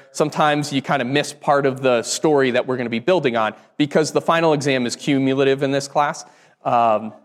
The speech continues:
that was my joke, yeah. Um, and so if you do miss a week, I would encourage you to either watch it on the podcast, or I'm sorry, watch it on, uh, YouTube, or you can listen to it in the podcast,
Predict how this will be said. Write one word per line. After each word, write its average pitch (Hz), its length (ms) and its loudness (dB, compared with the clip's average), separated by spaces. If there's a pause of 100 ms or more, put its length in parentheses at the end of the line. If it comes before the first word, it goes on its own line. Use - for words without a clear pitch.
(220)
that 110 120 -4
was 104 160 -8
my 101 100 -4
joke, 104 360 -4
yeah. 104 160 -6 (500)
Um, 120 680 4
and 170 160 2
so 160 400 4
if 165 220 0
you 175 60 -2
do 226 140 2
miss 147 220 0
a 139 40 -2
week, 131 220 -2
I 135 160 0
would 143 180 2
encourage 151 400 -2
you 151 140 2
to 127 340 2
either 139 180 2
watch 131 280 0
it 139 60 0
on 131 140 0
the 131 140 2
podcast, 131 840 -2 (100)
or 127 120 2
I'm 113 120 0
sorry, 117 200 0
watch 120 280 0
it 131 60 -2
on, 117 280 0
uh, 120 160 -4
YouTube, 117 540 -2
or 117 60 0
you 113 100 0
can 123 100 -6
listen 117 240 -2
to 117 140 0
it - 100 -2
in 117 80 -8
the 101 80 -6
podcast, 110 720 -2